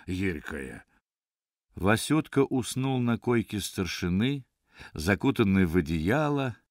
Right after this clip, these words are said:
и в одежду, какая имелась в кубрике. А Коляда глядел на него, разводил руками и бормотал:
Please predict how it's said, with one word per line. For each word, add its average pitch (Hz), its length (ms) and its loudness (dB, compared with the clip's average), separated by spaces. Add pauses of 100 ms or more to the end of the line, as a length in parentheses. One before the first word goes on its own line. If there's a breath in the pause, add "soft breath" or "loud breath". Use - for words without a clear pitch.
(460)
и 135 160 4
в 120 80 2
одежду, 92 640 2
какая 82 560 0
имелась 80 580 -2 (220 soft breath)
в - 160 -18
кубрике. 64 720 -4 (1200)
А 82 180 -4
Коляда 98 540 6
глядел 92 600 4
на 127 140 0
него, 104 320 0
разводил 90 560 2
руками 104 600 0
и 95 60 2
бормотал: 82 840 -4